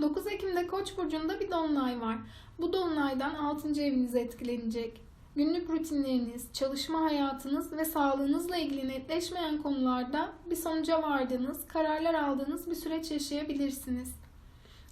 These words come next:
İş ya da günlük temponuzda değişiklik ihtiyacınız da ortaya çıkabilir. Yirmi üç Ekim'e kadar Güneş ve Venüs Terazi burcunda olacak.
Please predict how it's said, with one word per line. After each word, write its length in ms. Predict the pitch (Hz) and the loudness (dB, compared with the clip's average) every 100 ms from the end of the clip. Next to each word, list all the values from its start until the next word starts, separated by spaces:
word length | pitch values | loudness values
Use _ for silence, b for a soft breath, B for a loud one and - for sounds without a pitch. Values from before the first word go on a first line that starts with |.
| B | B
İş 200 | 381 - | -2 0
ya 120 | 392 | 2
da 80 | 349 | 2
günlük 360 | 330 330 370 - | 2 2 0 0
temponuzda 640 | 370 339 330 302 294 277 | -2 0 0 2 2 2
değişiklik 580 | 277 277 - 285 349 339 | 2 0 -2 -4 -2 -2
ihtiyacınız 720 | 302 294 269 262 254 254 254 | -2 0 2 2 2 0 0
da 40 | |
ortaya 420 | 254 247 247 269 277 | 0 0 -2 -4 -4
çıkabilir. 580 | - 262 254 247 247 240 - - - - - B B B B B B | -4 -4 -4 -4 -4 -6 -12 -16 -16 -18 -18 B B B B B B
Yirmi 260 | 302 302 349 | 4 4 4
üç 160 | 415 | 2
Ekim'e 340 | 453 403 381 359 | 2 2 2 2
kadar 340 | 339 285 294 | 2 4 4
Güneş 400 | 294 294 349 381 | 4 0 -2 0
ve 140 | 381 349 | 0 2
Venüs 300 | 320 330 - | 2 0 0
Terazi 480 | 330 302 294 277 | 2 4 2 2
burcunda 440 | 269 269 254 254 254 | 2 2 2 4 6
olacak. 440 | 240 226 233 233 | 4 -2 -6 -6